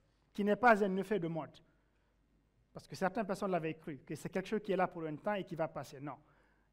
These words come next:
Internet aujourd'hui fait partie de nos vies et croyez-moi, ce n'est pas sur le point de partir. Vous l'utilisez pour votre communication, pour quoi que ce soit ou pas, vous allez juste être laissé derrière parce que tout simplement, c'est quelque chose qui est là et qui est sur le point de rester.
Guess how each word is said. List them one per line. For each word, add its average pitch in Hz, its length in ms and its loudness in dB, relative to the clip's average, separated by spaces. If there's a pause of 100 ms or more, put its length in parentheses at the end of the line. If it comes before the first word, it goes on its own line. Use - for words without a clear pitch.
(120)
Internet 202 400 -2
aujourd'hui 185 460 2
fait 180 220 -2
partie 180 220 -2
de 170 120 -2
nos 160 180 -2
vies 175 320 -4 (340)
et 160 100 -6
croyez-moi, 196 600 4
ce 175 140 -6
n'est 165 100 -4
pas 170 160 -2
sur 170 140 -8
le 165 100 -4
point 165 160 -4
de 151 80 -6
partir. 151 360 -10 (580)
Vous 147 100 -8
l'utilisez 233 520 2
pour 233 180 -4
votre 202 200 0
communication, 190 760 -2 (180)
pour 165 220 -8
quoi 220 180 8
que 220 120 -8
ce - 160 -6
soit 170 420 -2
ou 165 80 -2
pas, 170 420 4 (300)
vous 147 120 0
allez 185 180 6
juste 196 220 -2
être 185 160 -4
laissé 185 440 2
derrière 165 460 -2 (320)
parce 156 140 -10
que 175 60 -8
tout 196 140 -6
simplement, 180 280 -4
c'est - 100 -14
quelque 175 100 -8
chose 185 240 -6
qui 160 140 -6
est 147 60 -2
là 165 220 0
et 160 40 -8
qui 160 160 -10
est 156 80 -4
sur 156 180 -12
le 151 100 -8
point 151 120 -10
de 143 100 -10
rester. 139 300 -14